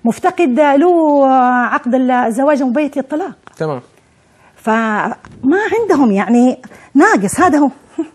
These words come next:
Speaker 2: أيوة،
Speaker 1: موافقة
Speaker 2: فهمتك.
Speaker 1: ولي الزوجة ما
Speaker 2: فهمتك، يعني أح-، الشروط ليست متوفرة، يعني
Speaker 1: الأركان
Speaker 2: و-
Speaker 1: هنا طعن، اتضح
Speaker 2: مم.
Speaker 1: إنه،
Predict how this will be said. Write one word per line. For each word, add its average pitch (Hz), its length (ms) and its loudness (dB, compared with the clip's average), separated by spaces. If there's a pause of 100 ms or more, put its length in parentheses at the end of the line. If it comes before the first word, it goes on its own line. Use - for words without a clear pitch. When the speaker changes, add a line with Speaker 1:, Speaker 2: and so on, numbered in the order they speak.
(1400)
Speaker 2:
أيوة، 170 140 -4
Speaker 1:
موافقة 320 320 2
Speaker 2:
فهمتك. - 160 0
Speaker 1:
ولي 311 180 4
الزوجة 330 380 2
ما 392 60 0
Speaker 2:
فهمتك، 156 360 -2
يعني 208 480 0
أح-، - 160 -12
الشروط 208 680 -2
ليست 226 340 0
متوفرة، 185 600 0
يعني 175 280 -2
Speaker 1:
الأركان 233 520 0
Speaker 2:
و- 311 40 4
Speaker 1:
هنا 339 240 2
طعن، 339 300 0 (640)
اتضح 285 380 -2
Speaker 2:
مم. 147 60 -8
Speaker 1:
إنه، 339 340 0